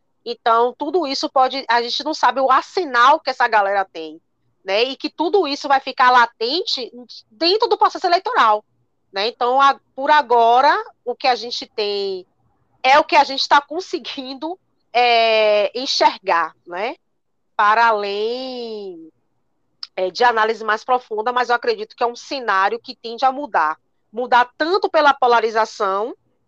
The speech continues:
é, mudar pela possibilidade de não ter Bolsonaro nas eleições, eu acredito nisso, e o crescimento de uma,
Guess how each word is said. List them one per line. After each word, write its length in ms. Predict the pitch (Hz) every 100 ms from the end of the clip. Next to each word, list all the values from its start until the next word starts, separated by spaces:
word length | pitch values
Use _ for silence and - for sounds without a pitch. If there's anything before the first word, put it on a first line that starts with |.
| _ _ _ _ -
é, 360 | 214 202 190 226
mudar 500 | 254 381 220 277 370
pela 200 | 339 311
possibilidade 480 | 294 302 240 262 240
de 60 |
não 180 | 277 -
ter 260 | - 302 370
Bolsonaro 460 | 320 311 262 247
nas 180 | 240 226
eleições, 580 | 226 214 - 196 220 240
eu 80 | 226
acredito 500 | 220 214 196 - 220
nisso, 480 | 202 208 233 - - _ - - - -
e 280 | 330 339 392 494
o 40 |
crescimento 720 | - 370 - 381 311 285 294
de 100 | 285
uma, 880 | 302 302 294 277 262 247 226 214 196